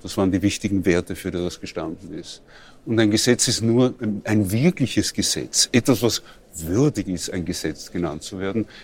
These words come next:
ist eine allgemeine Regel, die für alle gleich gilt. Das wäre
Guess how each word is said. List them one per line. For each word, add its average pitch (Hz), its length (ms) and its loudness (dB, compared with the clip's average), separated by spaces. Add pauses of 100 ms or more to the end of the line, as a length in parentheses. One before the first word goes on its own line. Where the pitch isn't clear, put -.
(140)
ist 120 200 2
eine 107 300 0
allgemeine 90 580 2
Regel, 85 220 -4
die 90 140 -14
für 82 180 -10
alle 80 180 -8
gleich - 400 -14
gilt. - 400 -16 (140)
Das 110 240 4
wäre 104 160 6